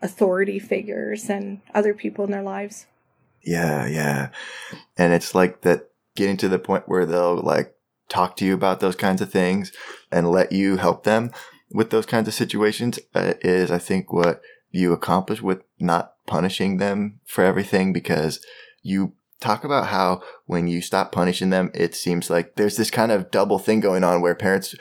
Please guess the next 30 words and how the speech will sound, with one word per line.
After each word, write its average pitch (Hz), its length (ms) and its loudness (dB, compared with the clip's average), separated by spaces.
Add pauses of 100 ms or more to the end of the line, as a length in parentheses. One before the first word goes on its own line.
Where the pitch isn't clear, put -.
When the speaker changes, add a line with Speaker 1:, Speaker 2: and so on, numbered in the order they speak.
(140)
Speaker 2:
want 98 420 -2
their 92 140 4
kids 101 260 2
to - 80 -8
be 95 60 0
able 87 140 4
to 87 40 0
talk 110 300 -2
to 107 100 -4
them 92 220 2
about 90 260 2
everything, 90 400 2
but 92 180 -2
then 87 280 0 (160)
the - 160 -2 (180)
kid - 320 0 (200)
just - 320 0
knows 196 320 2
that - 160 2
if 95 160 0
they - 120 4
tell 104 220 2
their 101 100 2
parents 92 240 2
certain 78 200 2
things, 90 180 2
they're 87 80 2
gonna 90 160 4
get - 200 0
punished. 95 460 0